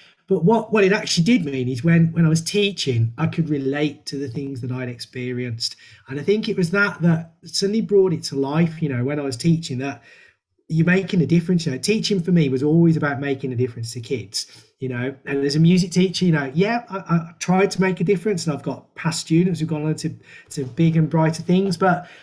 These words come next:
in, in doing teaching finance,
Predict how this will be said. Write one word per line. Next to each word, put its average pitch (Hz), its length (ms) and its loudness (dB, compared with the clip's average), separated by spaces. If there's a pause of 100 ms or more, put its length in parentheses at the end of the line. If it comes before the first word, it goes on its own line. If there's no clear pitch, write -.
(360)
in, 170 200 4
in 185 140 2
doing 220 360 4
teaching 190 480 0
finance, 156 760 2